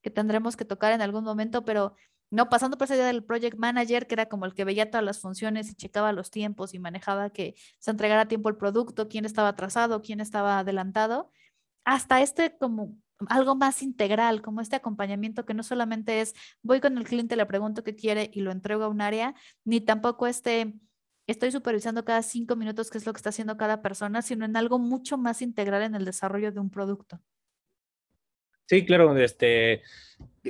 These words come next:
Speaker 2: ahí, eh, creo que es importante que al menos en, ah,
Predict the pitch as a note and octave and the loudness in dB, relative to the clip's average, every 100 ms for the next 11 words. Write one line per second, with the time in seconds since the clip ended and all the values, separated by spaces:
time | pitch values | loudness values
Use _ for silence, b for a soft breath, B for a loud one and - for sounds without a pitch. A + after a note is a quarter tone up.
0 | - C3 C3 C#3+ C#3 - - B2+ A#2 C3 | -4 2 4 4 2 -2 -16 -10 -8 -6
1 | B2 C3+ A2 A2 G#2+ A#2 G#2+ A#2 A2 B2 | 2 2 2 -8 -6 -4 -2 -2 0 0
2 | G#2+ G2+ F#2+ F#2+ F#2+ A2 B2 A#2 G2 F#2+ | 0 -4 -4 -2 -2 0 -2 -2 -4 -4
3 | F#2+ F#2+ F#2+ F#2+ F2+ F2 - _ _ _ | -10 -14 -16 -18 -18 -20 -20 _ _ _
4 | _ _ _ _ _ _ _ _ _ _ | _ _ _ _ _ _ _ _ _ _
5 | _ - B2 A#2+ A#2+ A#2+ | _ 2 4 6 8 6